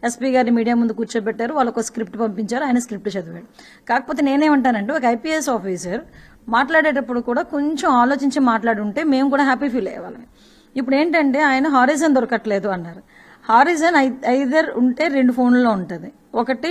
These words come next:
ఎంపీ ఫోన్లో ఉంటది, ఇంకొకటి ఆ అమ్మాయి ఫోన్లో ఉండిద్ది. ఆ అమ్మాయి విషయం బయటికి రావాలనుకునేటప్పుడు ఇబ్బంది కలిగితే నీకు నిజంగా ఇంత పెద్ద వీడియో బయటకు వచ్చినప్పుడు ఎందుకు ఎంపీ ఫోన్ని వీళ్ళు తీసుకొని వాళ్ళు ఇన్వెస్టిగేట్ చేయలేకపోతున్నారు? అది చేసే దమ్ముందా ఈ పోలీసులకి?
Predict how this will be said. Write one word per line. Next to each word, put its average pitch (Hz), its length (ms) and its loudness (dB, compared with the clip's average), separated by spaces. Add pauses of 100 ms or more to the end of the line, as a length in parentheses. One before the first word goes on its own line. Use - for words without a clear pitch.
ఎంపీ 254 220 2
ఫోన్లో 226 340 -2
ఉంటది, 180 440 -8 (200)
ఇంకొకటి 254 500 -2
ఆ 269 100 4
అమ్మాయి 233 220 2
ఫోన్లో 190 320 -6
ఉండిద్ది. 165 420 -12 (480)
ఆ 233 60 4
అమ్మాయి 269 280 4
విషయం 302 320 -2
బయటికి 262 300 0
రావాలనుకునేటప్పుడు 240 800 2
ఇబ్బంది 214 300 -2
కలిగితే 190 420 -4
నీకు 269 260 0
నిజంగా 247 420 0
ఇంత 269 260 0
పెద్ద 214 140 -2
వీడియో 226 340 0
బయటకు 233 340 -2
వచ్చినప్పుడు 208 460 -8 (380)
ఎందుకు 359 520 0
ఎంపీ 277 360 0
ఫోన్ని 311 340 0
వీళ్ళు 285 200 0
తీసుకొని 294 420 -2
వాళ్ళు 269 240 2
ఇన్వెస్టిగేట్ 269 600 0
చేయలేకపోతున్నారు? 247 1040 -2 (720)
అది 247 160 4 (120)
చేసే 269 220 4
దమ్ముందా 262 580 6
ఈ 254 60 4
పోలీసులకి? 220 880 -2